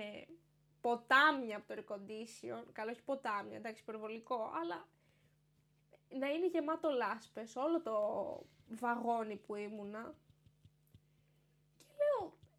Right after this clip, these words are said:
«Γιατί, γιατί;» Και το τραμ είναι καινούριο σχετικά μεταφορικό μέσο. Δεν είναι σαν τον ηλεκτρικό. Και εξυπηρετεί συγκεκριμένες περιοχές.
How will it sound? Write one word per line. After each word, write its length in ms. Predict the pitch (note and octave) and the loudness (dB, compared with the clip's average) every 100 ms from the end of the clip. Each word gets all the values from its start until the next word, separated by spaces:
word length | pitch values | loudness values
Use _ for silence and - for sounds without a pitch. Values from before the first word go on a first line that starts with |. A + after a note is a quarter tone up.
| _ _ _ - _ _ _ _ | _ _ _ -20 _ _ _ _
«Γιατί, 840 | - - G#4+ - C#5+ C5+ B3+ F3+ - _ _ - | -6 -4 -4 -4 -2 2 2 0 -14 _ _ -18
γιατί;» 460 | - A#3 E4 - C#5+ G4+ | -10 -4 -4 -2 -2 2
Και 100 | D#4 | 2
το 160 | D#4 | 4
τραμ 400 | C#4+ C4+ C4 B3+ B3 - - - _ _ _ | 2 4 6 4 0 -10 -16 -20 _ _ _
είναι 280 | F4+ C#5 C#5+ C#5+ - | -2 2 2 -2 4
καινούριο 640 | A#4+ B4 C5 C#5 A#4+ G#4 | 8 8 8 8 6 2
σχετικά 840 | - D#4+ D4 B3 - G#3 F#3+ - - _ - | 0 -2 -2 -4 -6 -4 -4 -6 -14 _ -12
μεταφορικό 680 | A#3+ A#3 A#3+ A#3+ A3+ A3+ A3 | -8 -4 -2 0 -2 0 0
μέσο. 560 | G3+ F#3+ F#3 - - - _ _ _ _ _ _ _ _ _ _ _ _ _ | 0 -4 -8 -12 -14 -16 _ _ _ _ _ _ _ _ _ _ _ _ _
Δεν 340 | - A4 A#4 F#4+ | -2 2 4 2
είναι 100 | D4+ | 2
σαν 220 | C#4 A#3+ | 0 0
τον 140 | A3+ | 0
ηλεκτρικό. 760 | A3 A3 A3+ - - A3+ F4+ - - _ _ _ _ _ _ _ _ _ _ _ _ _ _ _ - - | -4 -6 -8 -12 -2 2 0 -2 -20 _ _ _ _ _ _ _ _ _ _ _ _ _ _ _ -20 -6
Και 100 | G#4+ A4 A4 | -4 -2 -2
εξυπηρετεί 840 | G#4+ G#4 G4+ F4+ F4+ F4 A4 A4 G#4+ | 0 0 4 6 6 6 6 6 4
συγκεκριμένες 680 | A4+ A4 G#4 G#4+ B4 A#4+ F#4 | -4 -2 0 2 4 2 0
περιοχές. 840 | - B3 G#3 A3+ - G#3+ A#3+ - - | 2 2 2 -4 -2 -2 -2 -8 -18